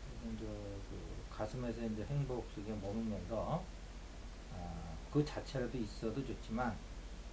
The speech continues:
이것을 이제 수행으로 연관시켜서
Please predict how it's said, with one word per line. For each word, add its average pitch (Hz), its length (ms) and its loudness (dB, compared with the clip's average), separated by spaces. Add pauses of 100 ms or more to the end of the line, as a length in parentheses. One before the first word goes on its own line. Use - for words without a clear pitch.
(120)
이것을 113 440 2
이제 104 180 0
수행으로 165 680 6
연관시켜서 107 1200 4